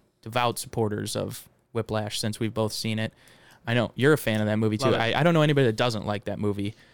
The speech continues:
Speaker 1: but, um, he's really important to me. Um, I think, yeah, I remember. Well, you know, Whiplash came out in twenty fourteen, so I was thirteen when I first saw it, and I just remember watching that movie. And, and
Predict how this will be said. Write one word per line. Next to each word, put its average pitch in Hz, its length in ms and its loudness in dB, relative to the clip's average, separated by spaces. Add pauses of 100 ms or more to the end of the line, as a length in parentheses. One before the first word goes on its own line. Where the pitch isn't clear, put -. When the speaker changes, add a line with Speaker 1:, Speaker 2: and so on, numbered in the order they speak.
(300)
Speaker 1:
but, 113 180 2
um, 104 280 0 (260)
he's 156 280 2
really 175 140 6
important 127 400 2
to 117 80 -4
me. 113 340 0 (300)
Um, 101 400 -4 (360)
I 107 80 -8
think, 107 380 -4 (1300)
yeah, 113 260 2
I 113 120 2
remember. 127 300 2
Well, 113 220 2
you 110 100 0
know, 107 80 0
Whiplash 113 360 0
came 123 160 -2
out 110 80 2
in 107 60 -2
twenty 113 240 -2
fourteen, 107 640 -2
so 104 180 -2
I 110 100 0
was 104 120 -4
thirteen 113 580 -2
when 101 80 -4
I 107 60 -6
first - 320 -4
saw 104 240 0
it, 104 220 -6
and 98 300 -6 (480)
I 113 100 0
just 113 200 -4
remember 107 260 -2
watching 107 340 -6
that 107 120 -4
movie. 107 300 -2
And, 107 220 -4
and 110 180 -4